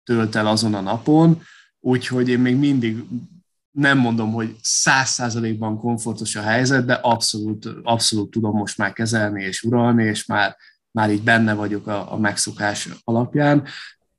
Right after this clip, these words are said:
Én például egyénileg sokat készültem ilyenekre, én prezentációs tréningeket vettem, retorika tanárhoz jártam, beszédtechnikai tanárhoz jártam, aztán több-kevesebb sikerrel <laughs> sikerült az akadályokat venni,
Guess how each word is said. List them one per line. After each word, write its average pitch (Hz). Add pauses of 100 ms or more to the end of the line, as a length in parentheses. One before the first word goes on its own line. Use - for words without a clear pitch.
Én 156
például 147
egyénileg 135
sokat 117
készültem 113 (200)
ilyenekre, 123
én 113
prezentációs 120 (140)
tréningeket 113
vettem, 107
retorika 117
tanárhoz 113
jártam, 107
beszédtechnikai 113
tanárhoz 110
jártam, 104
aztán 110 (120)
több-kevesebb 117
sikerrel 110 (220)
<laughs> -
sikerült 117
az 113
akadályokat 110
venni, 135